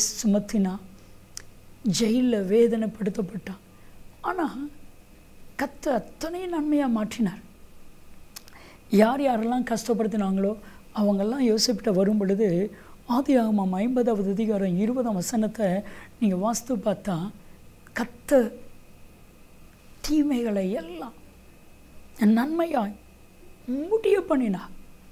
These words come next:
தீமை செய்தவங்ககிட்ட யோசேப்பு சொல்றான், "நான் சொல்லட்டுமா, உங்க வாழ்க்கையில யார் யாரெல்லாம் தீமை செய்தாங்களோ அவங்க கண்ணுக்கு முன்னாடி நன்மையை நீங்க பெறும்படி கர்த்தர் நன்மையினால் உங்களை நிரப்புவா."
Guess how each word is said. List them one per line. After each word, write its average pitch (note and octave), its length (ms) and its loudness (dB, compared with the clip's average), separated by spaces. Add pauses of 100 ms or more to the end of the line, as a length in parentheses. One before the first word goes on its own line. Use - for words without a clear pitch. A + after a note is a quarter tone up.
(920)
தீமை C4 340 2 (100)
செய்தவங்ககிட்ட B3 600 2 (460)
யோசேப்பு A3+ 360 2 (120)
சொல்றான், F#3 280 -4 (600)
"நான் G3+ 160 -2
சொல்லட்டுமா, G3 440 0 (540)
உங்க G3+ 280 2
வாழ்க்கையில G3 460 -2
யார் F3+ 260 0
யாரெல்லாம் G#3 340 0
தீமை G#3 260 0 (100)
செய்தாங்களோ F#3 420 0 (420)
அவங்க G3 320 0
கண்ணுக்கு A#3 580 0
முன்னாடி F#3+ 280 -2 (300)
நன்மையை G3+ 520 0 (380)
நீங்க F#3+ 240 2
பெறும்படி A3 560 2 (120)
கர்த்தர் A#3 420 -2
நன்மையினால் G#3 540 0
உங்களை F#3 240 0
நிரப்புவா." F3+ 560 0